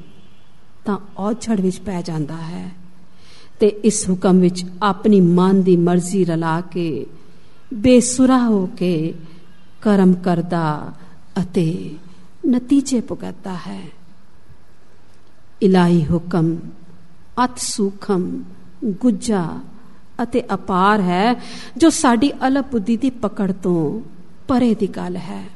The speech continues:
ਅਸੀਂ ਮਨ ਮਤੀਏ ਹੁਕਮ ਦੀ ਰਵਾਨਗੀ ਵਿੱਚ ਆਪਣੀ ਮਨ ਮਰਜ਼ੀ ਰਲਾ ਕੇ ਹੁਕਮ ਦੀ ਸਹਿਜ ਚਾਲ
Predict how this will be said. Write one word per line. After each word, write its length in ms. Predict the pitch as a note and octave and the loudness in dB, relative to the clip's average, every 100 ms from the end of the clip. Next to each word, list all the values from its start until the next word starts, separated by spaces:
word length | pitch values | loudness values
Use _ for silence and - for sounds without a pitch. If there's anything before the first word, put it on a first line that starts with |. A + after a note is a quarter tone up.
| - - - - - - - - - - - - | -14 -14 -14 -14 -14 -14 -14 -14 -14 -14 -6 0
ਅਸੀਂ 220 | A3 A#3 | 4 6
ਮਨ 300 | G3 F#3+ F#3 | 8 8 8
ਮਤੀਏ 680 | F#3 F3 F3+ F#3 F3+ F3+ - - - - - - - - - - - | 6 2 0 2 2 0 -6 -10 -14 -14 -14 -14 -14 -16 -16 -2 6
ਹੁਕਮ 320 | D#4 D#4+ D#4 | 6 10 10
ਦੀ 120 | C#4+ | 10
ਰਵਾਨਗੀ 560 | A#3+ G#3 G3 G#3 G#3+ A3 | 8 8 8 8 6 4
ਵਿੱਚ 540 | F#3 F3+ - G#3 B3 G#3+ - - - - - | 4 2 2 4 4 0 -6 -14 -14 -12 2
ਆਪਣੀ 400 | A3 A3 B3+ A3+ | 4 6 8 10
ਮਨ 360 | F3+ F3 G#3 A#3 | 10 8 8 8
ਮਰਜ਼ੀ 400 | G#3 G3 F#3+ G3+ | 6 4 2 2
ਰਲਾ 340 | F3 D#3+ E3 | 2 0 -2
ਕੇ 460 | E3 - F3+ D#3 F3 - - - - - - | -4 -2 0 0 -6 -12 -14 -14 -14 -10 4
ਹੁਕਮ 400 | A#3 A#3+ B3+ A3 | 4 6 6 8
ਦੀ 140 | G3+ G3 | 8 4
ਸਹਿਜ 460 | F#3 - G3+ G#3+ G3+ | 2 0 2 2 0
ਚਾਲ 460 | - F3 E3 G3+ | -2 2 4 4